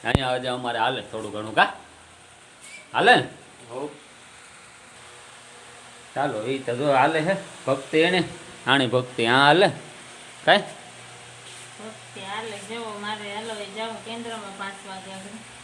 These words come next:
Speaker 1: શાંતિને ફોન આવે કે પાંચ વાગે કેન્દ્રમાં જવાનું હોય, હે?
Speaker 3: હમ.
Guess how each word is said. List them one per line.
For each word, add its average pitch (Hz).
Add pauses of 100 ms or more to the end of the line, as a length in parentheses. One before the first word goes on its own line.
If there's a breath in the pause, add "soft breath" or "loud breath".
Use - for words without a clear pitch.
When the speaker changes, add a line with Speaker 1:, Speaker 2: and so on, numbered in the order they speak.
(180)
Speaker 1:
શાંતિને 127
ફોન 135
આવે 131
કે 104
પાંચ 131
વાગે 110
કેન્દ્રમાં 117
જવાનું 110
હોય, 110
હે? 113
Speaker 3:
હમ. 202